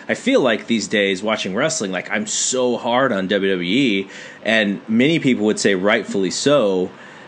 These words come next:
Uh, but, you know, I also have to point out when there's other stuff that,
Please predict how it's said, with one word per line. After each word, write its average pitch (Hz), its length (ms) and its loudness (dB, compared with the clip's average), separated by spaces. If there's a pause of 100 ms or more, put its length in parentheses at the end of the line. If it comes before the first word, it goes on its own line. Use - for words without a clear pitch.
(140)
Uh, 101 340 2
but, 117 380 0
you 131 100 2
know, 95 60 2
I 95 80 2
also 98 220 -2
have 87 100 -10
to - 60 -20
point 90 240 0
out 87 200 -2
when 87 240 -4
there's 98 180 -4
other 165 140 0
stuff - 380 -4
that, 85 180 -2